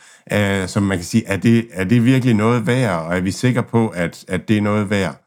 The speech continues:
Øh, Armstrong bliver så spurgt til Coinbase,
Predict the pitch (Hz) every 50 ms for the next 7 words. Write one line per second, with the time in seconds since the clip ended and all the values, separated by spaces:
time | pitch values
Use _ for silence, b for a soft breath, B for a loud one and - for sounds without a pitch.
0 | B B B B B B B B B B B _ - - 104 98 95 92 92 107
1 | 117 131 139 135 - 123 113 110 113 113 113 110 120 - - 113 87 95 98 92
2 | - 127 117 107 90 - - - 113 101 92 90 90 b b b b b b -
3 | 110 120 143 151 127 107 98 98 95 87 - -